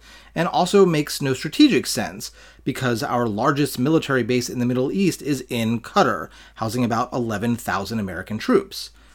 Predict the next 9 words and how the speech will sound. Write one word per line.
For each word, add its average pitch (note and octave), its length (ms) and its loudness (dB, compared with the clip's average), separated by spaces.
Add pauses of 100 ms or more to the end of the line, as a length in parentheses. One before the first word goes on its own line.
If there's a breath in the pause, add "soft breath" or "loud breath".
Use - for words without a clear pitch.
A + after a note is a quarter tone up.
which G3 180 0
is B3+ 100 0
probably F#3 380 6
why A#2+ 500 2
Secretary D3+ 480 -2
of D#3 80 -2
State D3+ 240 -2
Tillerson A#2 560 -6
and C#3 160 -6